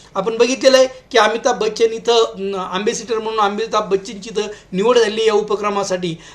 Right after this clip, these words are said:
म्हणून इथं त्यांचा फोटो दिसत आहे मित्रांनो. बघा, या दोन टॅब आहे. पहिल्या टॅबमध्ये स्कूल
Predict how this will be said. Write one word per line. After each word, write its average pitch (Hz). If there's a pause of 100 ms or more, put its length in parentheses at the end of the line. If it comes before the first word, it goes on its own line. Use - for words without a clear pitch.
(100)
म्हणून 226
इथं 247
त्यांचा 233
फोटो 190
दिसत 190
आहे 220
मित्रांनो. 190 (280)
बघा, 294
या 320
दोन 285
टॅब 269
आहे. 233 (440)
पहिल्या 330
टॅबमध्ये 269
स्कूल 330